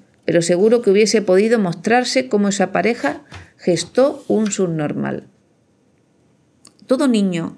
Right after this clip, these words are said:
tiene una deficiencia. Yo veo cómo crecen los niños, crecen heterodoxamente por más severos que sean los padres. Por lo tanto, hay funciones que desarrollan más que otras. Siempre en alguna mirada muy crítica,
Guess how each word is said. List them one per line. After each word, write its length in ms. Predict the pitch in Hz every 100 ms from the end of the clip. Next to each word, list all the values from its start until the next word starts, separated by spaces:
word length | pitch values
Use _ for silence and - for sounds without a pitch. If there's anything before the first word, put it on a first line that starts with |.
| _ -
tiene 380 | 196 220 233 -
una 240 | 202 180
deficiencia. 840 | 156 156 151 - 208 165 - - _ _ _ _ _ _ _ _ - -
Yo 140 | 226
veo 220 | 294 294
cómo 240 | 269 240 226
crecen 400 | 254 269 262 202
los 100 | 170
niños, 400 | 165 156 156 156
crecen 460 | 202 214 277 254 -
heterodoxamente 1200 | 185 190 190 180 185 233 233 214 196 226 220 247
por 220 | 247 175
más 300 | 170 214 262
severos 500 | 262 240 240 262 262
que 120 | 254 180
sean 280 | 196 190
los 140 | 170 156
padres. 600 | 165 156 165 170 - _ _ _ _ - -
Por 140 | 185
lo 160 | 190 196
tanto, 340 | 269 277 262
hay 100 | 254
funciones 580 | 254 240 214 254 262 269
que 160 | 262 196
desarrollan 640 | 185 185 180 226 240 190
más 200 | 175 165
que 200 | - 196
otras. 520 | 214 208 - - - _ _ _ _ _ _ _ _
Siempre 440 | - 208 220 254 254
en 100 | 202
alguna 380 | 165 202 220
mirada 420 | 196 180 202 214 196
muy 200 | 190 208
crítica, 760 | 226 226 202 - - 101 202